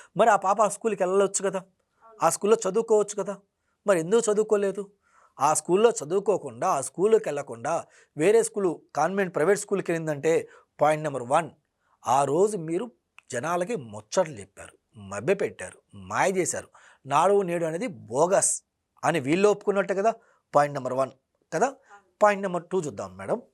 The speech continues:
నిజంగానే డబ్బులు లేకపోతే డబ్బులు అడగడానికి వెళ్ళారని చెప్తున్నారు సాక్షి వాళ్ళు కానీ, లేదంటే బ్లూ, ఆ, Paytm బ్యాచ్ కానీ అంటున్నారు. సరే, ఫస్ట్ ఎవరైనా సరే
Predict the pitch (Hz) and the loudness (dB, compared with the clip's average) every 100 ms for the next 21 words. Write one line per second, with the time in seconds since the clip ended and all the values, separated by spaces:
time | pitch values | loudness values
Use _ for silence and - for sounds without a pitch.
0 | _ _ _ _ - 151 233 233 202 208 | _ _ _ _ -6 2 2 2 -4 -4
1 | 254 147 151 185 180 165 143 127 - 185 | -6 -4 0 0 2 2 0 -8 -4 -2
2 | 254 - _ _ 160 147 156 180 160 143 | -2 -6 _ _ -4 -2 2 2 2 -2
3 | 147 151 113 110 156 180 117 120 107 - | -6 -6 -6 -6 -6 -8 -10 -8 -8 -4
4 | 104 - 98 101 92 98 113 143 113 98 | -4 -4 -6 -6 -6 -8 -8 -6 -6 -8
5 | 92 107 117 101 101 95 - 135 117 110 | -12 -10 -10 -6 -6 -6 -6 -6 -6 -6
6 | 104 98 - 110 175 123 95 92 - _ | -8 -10 -10 -12 -14 -16 -18 -20 -20 _
7 | _ - - - - 185 156 - - - | _ -20 -20 -14 0 0 0 -6 -4 0
8 | 185 - 254 165 202 196 127 113 214 | 0 0 0 2 2 0 -4 -4 -4